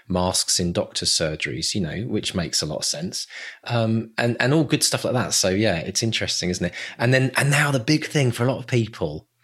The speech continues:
and as writers who work from home, they might, they might, like, uh, agree with this, is that there's a big challenge of companies saying to employees, "Right,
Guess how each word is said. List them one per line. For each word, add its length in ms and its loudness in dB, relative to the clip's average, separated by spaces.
and 120 -2
as 160 0
writers 800 2
who 120 0
work 280 -2
from 160 -6
home, 300 -4
they 120 -6
might, 400 -6
they 140 -4
might, 320 -4
like, 360 -10
uh, 320 -4
agree 280 0
with 120 0
this, 160 0
is 100 0
that 80 0
there's 160 -2
a 40 -4
big 200 -2
challenge 640 2
of 260 -4
companies 640 2
saying 440 2
to 140 -2
employees, 600 0
"Right, 380 2